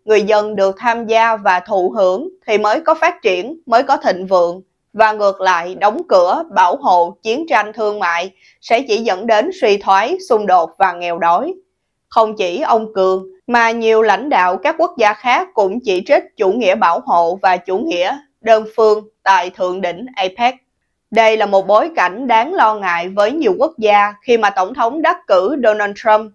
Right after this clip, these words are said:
được đánh giá là người theo chủ nghĩa cô lập.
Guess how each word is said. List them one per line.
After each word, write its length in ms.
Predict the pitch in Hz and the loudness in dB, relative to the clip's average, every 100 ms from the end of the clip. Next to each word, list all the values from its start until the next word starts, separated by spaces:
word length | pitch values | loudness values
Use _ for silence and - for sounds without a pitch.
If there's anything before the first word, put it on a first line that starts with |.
| _ | _
được 240 | 196 196 | -2 0
đánh 240 | 190 208 294 | 0 -2 0
giá 320 | 226 208 302 | 0 2 0
là 100 | 320 | -2
người 280 | 202 190 196 | 0 0 -2
theo 240 | 226 214 | 0 0
chủ 200 | 208 190 | 0 -4
nghĩa 280 | 233 226 180 - | -2 -2 -4 -2
cô 160 | 214 196 | 0 2
lập. 180 | 175 | 0